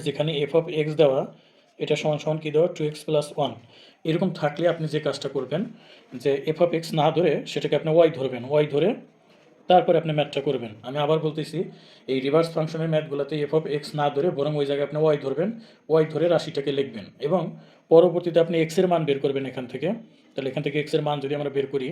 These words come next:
y বিয়োগ এক সমান সমান টু এক্স, তারপরে আমরা এখান থেকে টুটা তাহলে ভাগ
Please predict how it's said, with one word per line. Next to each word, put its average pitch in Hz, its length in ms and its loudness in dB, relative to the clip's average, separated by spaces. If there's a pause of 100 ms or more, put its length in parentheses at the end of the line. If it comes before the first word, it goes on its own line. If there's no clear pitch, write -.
(680)
y 143 40 2 (100)
বিয়োগ 139 220 0 (180)
এক 143 80 -4 (100)
সমান 135 280 -8
সমান 135 180 -10 (120)
টু 156 60 -8 (160)
এক্স, 143 140 -6 (1300)
তারপরে 143 360 2
আমরা 135 160 0 (420)
এখান 147 260 -6
থেকে 151 160 -6 (100)
টুটা 175 260 0
তাহলে 165 260 2
ভাগ 156 100 6